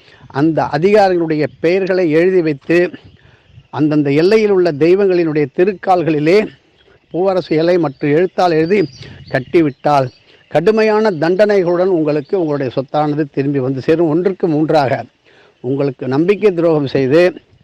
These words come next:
பித்ருராஜ்ய சொத்துக்களை அனுபவித்து வருகின்ற எதிரிகள் ஓடோடி மாய்வார்கள். இப்படி நீங்கள் ஒரு வண்டி சக்கரத்திற்கு பூஜை செய்வதும்,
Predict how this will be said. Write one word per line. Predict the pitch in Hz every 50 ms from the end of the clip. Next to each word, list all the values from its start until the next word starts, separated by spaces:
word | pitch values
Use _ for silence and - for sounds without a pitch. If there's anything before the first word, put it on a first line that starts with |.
| _ - _ _ _ _ _ _
பித்ருராஜ்ய | - 180 180 233 220 214 220 208 190 175 185
சொத்துக்களை | 165 - 175 147 - - 165 - 185 170 156
அனுபவித்து | 143 156 175 175 196 196 170 - 180
வருகின்ற | 175 165 160 156 165 156 151 165 165
எதிரிகள் | 147 143 156 160 185 190 190 170 185 185 190 - - _ _ _ _ _ _ -
ஓடோடி | 139 151 165 175 175 180 190 196 190 208 220 - - _ _ _ _ _ _ _ _ - 110 117
மாய்வார்கள். | 123 143 165 190 190 165 170 156 139 127 135 110 98 - - - _ _
இப்படி | _ 156 139 151 - _ _ - 214 185 196 196 185 156 - _ _ - - - _ _ _
நீங்கள் | 147 156 165 180 180 156 165 165 160 147 127 - _ _ _ _ _ _ _
ஒரு | - 135 139 147 147 147 151 143
வண்டி | 143 - 190 208 233 208
சக்கரத்திற்கு | - - 190 165 - 175 170 151 - 156 139 - - 135
பூஜை | 131 170 180 185 180
செய்வதும், | 151 - 151 147 139 135 151 156 165